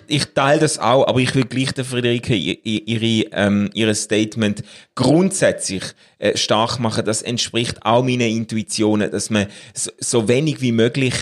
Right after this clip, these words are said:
äh, Spezialgesetzli schafft, sondern probiert im, im normalen Strafrecht, äh, Sachen, ähm, zu ahnden und zu, und, und zu verfolgen. Und nicht, weil, äh, ich, ich, ich, also ich, ich kann das schon nachvollziehen, so die, ein gewisses Unbehagen,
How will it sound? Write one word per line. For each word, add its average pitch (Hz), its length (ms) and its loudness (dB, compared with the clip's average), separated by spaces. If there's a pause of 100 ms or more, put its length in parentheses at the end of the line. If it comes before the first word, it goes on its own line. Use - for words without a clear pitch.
(340)
äh, 107 360 2
Spezialgesetzli 113 1300 0
schafft, 104 440 -4
sondern 104 280 -2
probiert 113 600 -2
im, 110 280 -2
im 101 200 0
normalen 95 500 0
Strafrecht, 101 840 0 (360)
äh, - 480 0
Sachen, 107 600 0 (360)
ähm, 95 320 2 (200)
zu - 160 -10
ahnden 120 400 2
und 113 180 0
zu, - 220 -6
und, 120 160 -2
und 113 220 -2
zu - 80 -6
verfolgen. 110 420 2
Und 113 160 2
nicht, 120 200 0
weil, 123 120 0 (280)
äh, - 180 -6
ich, 139 180 -8
ich, - 200 -2
ich, - 400 -6 (200)
also 131 160 -2
ich, - 140 -2 (460)
ich 127 100 -8
kann 147 140 0
das 143 120 0
schon 165 200 2
nachvollziehen, 151 680 2
so 147 120 -2
die, 139 240 -2
ein 131 400 -4
gewisses 143 380 -6
Unbehagen, 147 880 -2